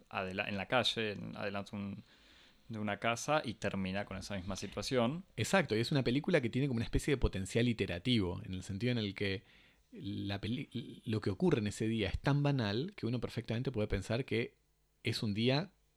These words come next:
Speaker 2: como tantísimos otros en la vida
Speaker 1: Sí,
Speaker 2: de esos
Speaker 1: que el sábado
Speaker 2: personajes.
Speaker 1: siguiente sería una película parecida. O sea,
Speaker 2: Exactamente.
Speaker 1: quizás con anécdotas diferentes, pero en el fondo sería lo mismo.
Speaker 2: Exactamente, durante años.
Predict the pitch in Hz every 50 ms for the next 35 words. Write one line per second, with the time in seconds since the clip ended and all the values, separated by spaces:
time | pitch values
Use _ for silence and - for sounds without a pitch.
0 | _ _ - - 95 92 98 - - 98 98 95 95 - - 160 - - - 151
1 | 131 110 - - 123 117 135 123 117 - 104 95 95 98 101 101 92 - - 104
2 | 98 104 - 135 135 123 113 101 - 107 107 110 123 117 135 120 - 110 98 104
3 | 107 110 117 120 113 113 110 104 - 110 107 107 117 120 120 - - - 170 165
4 | 139 - - 107 101 104 101 101 - - 151 - - - - 104 98 151 127 113
5 | 123 117 - - 127 117 117 117 123 127 123 127 127 117 123 113 117 110 - 113
6 | 123 135 143 147 - - 117 101 98 98 - - 113 113 113 107 - - 113 110
7 | 110 113 127 135 127 143 123 139 143 131 - 135 123 117 - - 127 135 135 120
8 | 127 123 127 127 120 104 98 95 92 - - - - - -